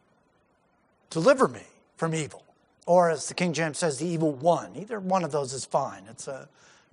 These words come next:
perfectly good translation. Deliver me from evil.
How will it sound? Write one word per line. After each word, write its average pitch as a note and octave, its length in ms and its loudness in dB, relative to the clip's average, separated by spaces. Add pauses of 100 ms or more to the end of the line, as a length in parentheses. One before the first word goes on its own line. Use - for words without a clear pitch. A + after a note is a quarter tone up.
(260)
perfectly D3+ 380 -6
good B2+ 260 -6
translation. A#2 640 -10 (800)
Deliver B3 380 2
me F3 160 -6
from B2+ 240 -8
evil. G#2 280 -12